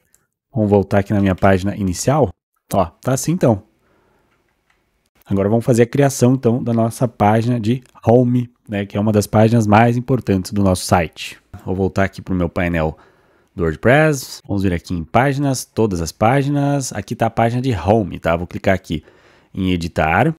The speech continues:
Aqui vai abrir o editor padrão aqui do, de blocos, enfim, só que não é aqui que a gente vai fazer. A gente vai editar também com o Elementor, tá? Então vai abrir mais uma vez o editor do Elementor.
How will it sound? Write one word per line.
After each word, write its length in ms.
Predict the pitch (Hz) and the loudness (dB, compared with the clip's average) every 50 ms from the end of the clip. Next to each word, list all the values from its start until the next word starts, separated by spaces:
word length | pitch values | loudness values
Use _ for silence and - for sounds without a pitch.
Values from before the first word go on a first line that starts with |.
| _ | _
Aqui 260 | - 117 - - 139 | -8 -8 -4 -2 2
vai 120 | 127 131 120 | 4 6 6
abrir 200 | 113 104 110 107 | 6 4 4 6
o 80 | 104 | 6
editor 320 | 101 95 98 - - 95 92 | 4 2 0 -2 -2 -2 -2
padrão 500 | - - 120 120 104 90 87 101 120 120 | 0 0 0 0 2 2 4 4 4 2
aqui 240 | 98 90 - - 101 | 0 -2 -2 -4 -4
do, 240 | 98 95 87 80 | -2 -2 -4 -6
de 140 | - 90 90 | -6 -6 -8
blocos, 680 | 82 80 85 82 87 104 127 135 - - - 95 82 | -4 0 2 2 4 4 4 4 2 -2 -8 -8 -8
enfim, 300 | 87 80 - - 110 117 | -8 -8 -8 -6 -8 -8
só 120 | 117 - 101 | -6 -8 -10
que 100 | - 104 | -6 -2
não 180 | 101 110 123 | 0 2 2
é 80 | 117 113 | 2 2
aqui 240 | 110 - - 98 95 | 0 -2 -4 -4 -4
que 80 | - | -4
a 40 | 101 90 | -4 -6
gente 160 | 90 - - | -6 -6 -4
vai 100 | 87 85 | -6 -6
fazer. 460 | - - 131 139 135 151 185 190 _ _ - | -2 -2 -2 0 0 -2 -2 -2 _ _ -8
A 60 | - | -6
gente 160 | 139 151 147 | -6 -4 0
vai 100 | 147 135 | 2 2
editar 360 | 139 139 147 147 - 120 117 120 | 2 2 0 -2 0 0 0 0
também 300 | - 135 107 98 104 110 _ _ _ _ _ _ _ _ _ _ - | 0 -2 -2 -2 -2 -4 _ _ _ _ _ _ _ _ _ _ 4
com 280 | - 160 160 170 165 - _ _ | 4 4 6 4 0 -4 _ _
o 120 | 208 143 | -4 -2
Elementor, 640 | 139 151 165 151 113 107 101 92 82 - 85 73 - | -2 -2 0 0 0 0 0 -2 -2 -4 -6 -8 -4
tá? 340 | - 85 90 101 110 110 107 _ _ _ _ _ _ | 0 2 2 2 2 0 -8 _ _ _ _ _ _
Então 160 | - 110 104 | -10 -6 0
vai 120 | 95 104 | 2 2
abrir 160 | 98 92 92 92 | 4 4 2 2
mais 380 | 87 85 104 139 175 185 180 | 2 2 2 2 2 0 0
uma 120 | 170 147 110 | 0 0 0
vez 200 | 104 117 120 120 | 0 0 0 0
o 40 | |
editor 320 | 110 98 92 - - 90 85 | -2 -4 -4 -2 -2 -2 0
do 80 | 85 | -2
Elementor. 680 | 82 82 85 85 78 80 82 92 98 - 151 160 151 | -2 -4 -4 -4 -4 -4 -4 -4 0 0 0 0 0